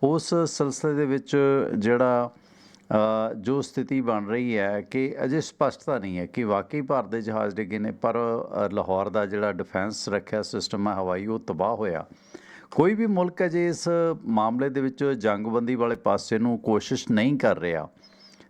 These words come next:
ਤੇ ਕੀ ਸਥਿਤੀ ਵੇਖ ਰਹੇ ਹੋ? ਹਾਂ, ਰਸ਼ੀਆ ਜਾਂ ਹੋਰਨਾਂ ਮੁਲਕਾਂ ਨੇ ਸੌਦਾ ਜ਼ਰੂਰ ਆਪਣਾ-ਆਪਣਾ ਵੇਚਿਆ, ਕਿਸੇ ਨੇ ਢਾਈ ਸੌ ਕਰੋੜ ਦਾ, ਕਿਸੇ ਨੇ ਇਸ ਤੋਂ ਵੱਧ ਕੇ। ਜੀ।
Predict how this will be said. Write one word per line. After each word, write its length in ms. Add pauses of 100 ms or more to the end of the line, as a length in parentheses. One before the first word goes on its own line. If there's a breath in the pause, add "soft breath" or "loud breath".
ਤੇ 120
ਕੀ 280
ਸਥਿਤੀ 360
ਵੇਖ 280
ਰਹੇ 80
ਹੋ? 100
ਹਾਂ, 220
ਰਸ਼ੀਆ 400
ਜਾਂ 140
ਹੋਰਨਾਂ 340
ਮੁਲਕਾਂ 380
ਨੇ 140
ਸੌਦਾ 420
ਜ਼ਰੂਰ 320
ਆਪਣਾ-ਆਪਣਾ 540
ਵੇਚਿਆ, 360
ਕਿਸੇ 240
ਨੇ 100
ਢਾਈ 260
ਸੌ 180
ਕਰੋੜ 300
ਦਾ, 140
ਕਿਸੇ 260
ਨੇ 80
ਇਸ 100
ਤੋਂ 160
ਵੱਧ 200
ਕੇ। 240 (520 soft breath)
ਜੀ। 240